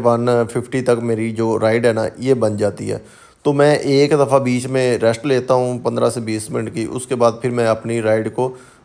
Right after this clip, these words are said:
مثلاً کمپلیٹ گھر جا کے بریک لگاتا ہوں۔ پہلے میں آتا تھا لوکل نا، تو گاڑیوں کا انتظار کرنا، اسٹاپ پر کھڑے رہنا،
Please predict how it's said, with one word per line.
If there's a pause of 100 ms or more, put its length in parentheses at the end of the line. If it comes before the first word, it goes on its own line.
مثلاً
کمپلیٹ
گھر
جا
کے
بریک
لگاتا
ہوں۔ (1000)
پہلے
میں
آتا
تھا
لوکل
نا، (480)
تو (560)
گاڑیوں
کا
انتظار
کرنا، (100)
اسٹاپ
پر
کھڑے
رہنا،